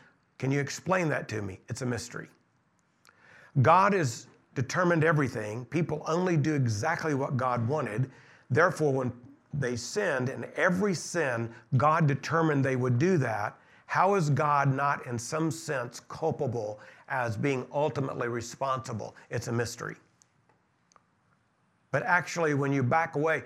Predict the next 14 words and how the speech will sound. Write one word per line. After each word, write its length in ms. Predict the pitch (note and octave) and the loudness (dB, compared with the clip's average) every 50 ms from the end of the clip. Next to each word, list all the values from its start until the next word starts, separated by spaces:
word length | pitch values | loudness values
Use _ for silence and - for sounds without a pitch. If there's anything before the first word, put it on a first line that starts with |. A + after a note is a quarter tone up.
| - - - | -10 -16 -8
and 80 | - C#3 | -4 0
what 140 | D3 C#3+ C#3 | 2 4 4
I 80 | C#3 | 4
did, 260 | C#3 C#3 E3+ F3 E3 - | 4 4 4 2 2 0
I 180 | - C3 C3 | 0 -4 -4
call 300 | C#3 - - D#3+ F3 E3+ C#3+ | -6 -6 -2 0 2 2 2
these 320 | C#3 C3+ B2+ A#2+ A2+ - - - _ _ _ - | 2 0 0 -2 -4 -6 -12 -20 _ _ _ -4
Calvinistically 920 | - D3 E3+ F3+ E3 F3 D#3 D#3 C#3+ - - C#3 - - C3+ B2+ B2 B2 A#2 | 0 2 2 2 2 2 0 -2 -4 -4 -6 -8 -6 -4 -4 -2 -2 -2 -2
regener-, 680 | A2+ B2+ C3+ A#2+ A2 - C#3 C#3 C#3 C3+ C3+ - - | 0 0 0 -2 -2 -2 -4 -2 -2 -2 -4 -6 -4
or, 240 | - B2 A#2+ B2 - - | -4 -2 -2 -2 -4 -4
or 260 | - A#2 A#2 A#2 A#2+ - D3+ | -4 -4 -4 -4 -4 -2 -2
generated 560 | A#2+ G#2+ C#3 D3+ D3 C#3 C3+ B2 B2 A#2 A#2 | -2 0 0 0 2 2 2 0 0 0 -2
mysteries, 640 | A2+ A#2 C3 C3+ A2+ - - A#2+ A2 G2+ G2+ - - - - _ - | -2 -2 -2 -4 -6 -6 -8 -10 -10 -10 -10 -14 -18 -20 -18 _ -2
meaning 400 | C#3+ E3 F3 D#3+ D3 C3+ B2+ C3 | 0 2 2 2 2 0 -2 -6